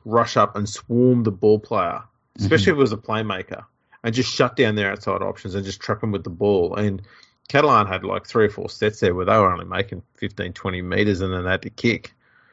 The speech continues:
Speaker 1: Um, so I think the attack in the Super League, in the past, it used to be pretty, it was, it was a combination of the attack being reasonably good and defenses being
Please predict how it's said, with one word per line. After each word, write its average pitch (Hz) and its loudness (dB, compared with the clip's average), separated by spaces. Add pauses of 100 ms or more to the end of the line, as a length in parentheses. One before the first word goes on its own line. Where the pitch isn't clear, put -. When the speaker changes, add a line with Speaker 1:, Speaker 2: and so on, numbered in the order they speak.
(540)
Speaker 1:
Um, 98 4 (200)
so 113 4
I 160 8
think 160 -2
the 101 0 (400)
attack - -2 (120)
in 98 -14
the 90 -10
Super 101 -8
League, 92 -8 (1600)
in 160 -4
the 185 0
past, 170 4
it 135 -6
used 131 -6
to 123 -14
be 107 -8
pretty, 113 -4 (200)
it - -12
was, 143 -6
it 160 -6
was 156 0
a 147 -2
combination 165 2
of 117 -2
the 120 0
attack 123 -2
being 113 -2 (280)
reasonably 120 2
good 107 0
and 104 -4
defenses 113 -4
being 98 -4